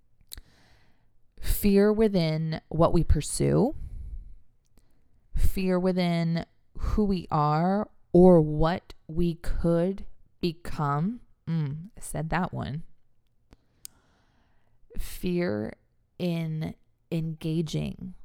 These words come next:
or navigating our own thoughts. Fear in even liking slash loving our vision.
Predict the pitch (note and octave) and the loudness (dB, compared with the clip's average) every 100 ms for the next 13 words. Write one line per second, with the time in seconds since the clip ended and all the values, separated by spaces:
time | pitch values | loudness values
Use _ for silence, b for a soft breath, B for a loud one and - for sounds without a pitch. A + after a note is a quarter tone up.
0 | - _ F#3 F3+ D#3 C#3 C#3+ E3 - E3+ | -20 _ 2 2 2 -4 -4 -4 -4 -4
1 | F3+ F3+ - D3+ - D#3 D3 D#3+ C3+ C#3 | -4 -6 -4 -4 -2 -6 -6 -10 -10 -8
2 | A3+ - - - - - - _ _ _ | -8 -10 -18 -18 -18 -20 -20 _ _ _
3 | _ _ _ _ _ _ _ _ _ _ | _ _ _ _ _ _ _ _ _ _
4 | - - - - G3 G3+ D#3+ - F3 - | -20 -18 -10 -2 2 2 0 -4 -12 -16
5 | - - _ _ _ _ _ _ _ _ | -20 -20 _ _ _ _ _ _ _ _
6 | _ _ _ _ _ _ - F#3 - - | _ _ _ _ _ _ -4 -4 -4 -8
7 | F3+ F#3+ G3 G3 F#3+ F#3+ G3 - - - | -4 -4 -2 -2 -2 -6 -8 -12 -12 -6
8 | D#3 D#3+ D#3+ - - F3+ F3 F3+ F#3 - | -4 -2 -4 -8 -4 -2 -2 -4 -10 -12
9 | - - D3 C#3+ - - - - C#3+ D#3 | -12 -8 -8 -8 -10 -12 -12 -8 -4 -2
10 | D3+ D#3+ D#3+ D#3 E3 E3+ _ _ - C#3+ | -2 -2 -4 -4 -8 -12 _ _ -6 -2
11 | C#3+ C#3+ D3 C#3+ F3+ G3 B3 | -2 -2 -2 -2 -2 -2 -4